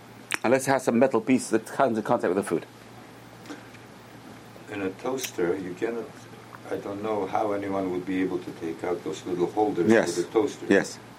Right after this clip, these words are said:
Speaker 2: So how do
Speaker 1: So you have
Speaker 2: how
Speaker 1: two
Speaker 2: you
Speaker 1: choices. The number one is you can put it in the mikveh and make sure it dries.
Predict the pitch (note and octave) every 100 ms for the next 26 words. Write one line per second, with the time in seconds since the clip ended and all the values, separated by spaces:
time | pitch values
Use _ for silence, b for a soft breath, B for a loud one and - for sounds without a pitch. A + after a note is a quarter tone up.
0 | - - - F#2 F2+ G2 G2+ F#2+ F#2+ A2
1 | A2+ D3 C3+ G#2+ - - - - - -
2 | - - G2+ B2 A#2+ A2 G#2+ G2+ F#2+ B2+
3 | G#2 G#2 - F#2+ F#2 G2 - D2+ - -
4 | C2 C2+ -